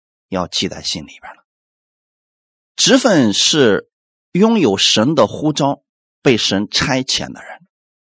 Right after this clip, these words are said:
这个职分一般是由教会按立的，这是我们眼睛所能看到的。还有个前提是什么呢？必须是有神的呼召。首先是他被神差遣了，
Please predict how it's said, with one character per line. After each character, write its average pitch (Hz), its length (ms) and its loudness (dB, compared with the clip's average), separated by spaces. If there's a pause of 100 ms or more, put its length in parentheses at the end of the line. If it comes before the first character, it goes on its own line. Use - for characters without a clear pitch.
这 233 100 -2
个 240 80 0
职 175 200 0
分 180 180 0
一 180 60 2
般 185 200 2
是 - 160 -4
由 110 160 0
教 - 280 2
会 151 200 -2
按 117 300 -8
立 135 160 -2
的， - 280 -10
这 202 100 -2
是 190 80 0
我 190 120 0
们 131 180 0
眼 104 160 0
睛 110 160 -2
所 - 140 -4
能 82 120 -6
看 92 320 -6
到 92 160 -10
的。 - 160 -20 (260)
还 139 120 0
有 113 80 2
个 104 80 -2
前 123 240 0
提 139 160 0
是 120 120 -2
什 82 140 -4
么 92 60 -2
呢？ 90 100 -2 (520)
必 98 140 -6
须 101 160 -4
是 92 200 0
有 80 120 -4
神 78 260 -8
的 82 80 -14
呼 85 240 -10
召。 80 240 -10 (500)
首 139 280 4
先 220 260 2
是 - 140 -6
他 175 240 -4 (400)
被 196 180 4
神 120 320 0
差 170 400 -4
遣 - 260 -6
了， - 240 -14